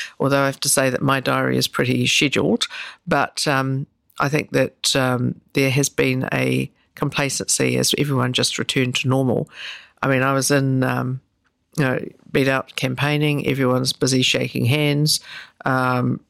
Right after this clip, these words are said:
acting just as we did before covid nineteen. And the fact is, I think everyone just felt that, well, it, you know, we'd, kno-, we'd knocked it on the head. Um,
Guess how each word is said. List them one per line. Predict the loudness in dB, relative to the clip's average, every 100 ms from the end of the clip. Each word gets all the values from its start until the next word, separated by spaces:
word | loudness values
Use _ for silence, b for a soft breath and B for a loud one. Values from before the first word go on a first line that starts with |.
| _
acting | -4 -2 -2 0
just | 0 0
as | 0 0
we | 0
did | 0 -2
before | -4 0 0
covid | 0 -2 -2
nineteen. | -2 0 0 -2 -4 -10 B B B B _
And | 0
the | 2
fact | 0 0
is, | 0 0
I | 0
think | -2 -2
everyone | 0 0 0
just | 0 -2 0
felt | 0 0 -2
that, | 0 0 -2 -2
well, | 0 2
it, | 0 -4 _ _
you | 0
know, | 0 -2 -4
we'd, | -6 -2
kno-, | -4 0
we'd | 0 0
knocked | -4 -2
it | -2 -2
on | -2
the | 2
head. | 2 2 -2 B B B B
Um, | -2 0 0 -2 -6